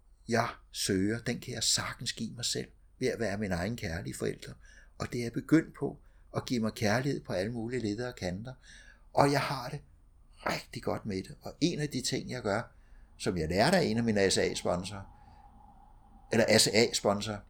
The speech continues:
rettere sagt, det var at have et billede stående af mig selv ved min seng som tre-fire-årig.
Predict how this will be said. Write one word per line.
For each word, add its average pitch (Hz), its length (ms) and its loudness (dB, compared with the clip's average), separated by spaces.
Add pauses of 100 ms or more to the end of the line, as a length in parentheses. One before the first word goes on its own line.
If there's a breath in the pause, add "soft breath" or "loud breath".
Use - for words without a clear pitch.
(160)
rettere 101 200 -2
sagt, 92 280 -2 (760)
det 135 140 8
var 117 200 8
at 123 200 -2
have 104 200 0
et - 60 -20
billede 120 320 4
stående 110 440 0
af 120 100 -4
mig 107 80 -6
selv 113 280 0
ved 123 100 -6
min 107 140 -6
seng - 260 0 (600 loud breath)
som 110 220 -2
tre-fire-årig. 110 840 -2